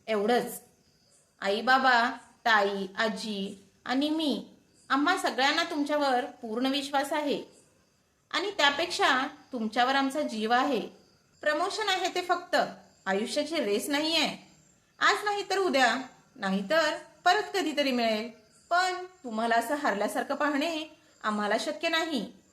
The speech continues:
आणि तुम्ही काळजी कशाला करताय? मी आहे ना तुमच्यासोबत, सर्व काही ठीक होईल. पण सर्व सोबत असू तर काहीही अशक्य नाहीये. मला काही नकोय.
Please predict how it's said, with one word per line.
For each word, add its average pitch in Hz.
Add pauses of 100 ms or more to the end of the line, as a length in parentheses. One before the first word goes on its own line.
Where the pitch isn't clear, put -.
(460)
आणि 311
तुम्ही 294
काळजी 294
कशाला 285
करताय? 330 (500)
मी 302
आहे 339
ना 415
तुमच्यासोबत, 233 (1040)
सर्व 262
काही 294
ठीक 233
होईल. 247 (920)
पण 370
सर्व 311
सोबत 311
असू 269 (440)
तर 311
काहीही 277
अशक्य -
नाहीये. 277 (960)
मला 320
काही 320
नकोय. 330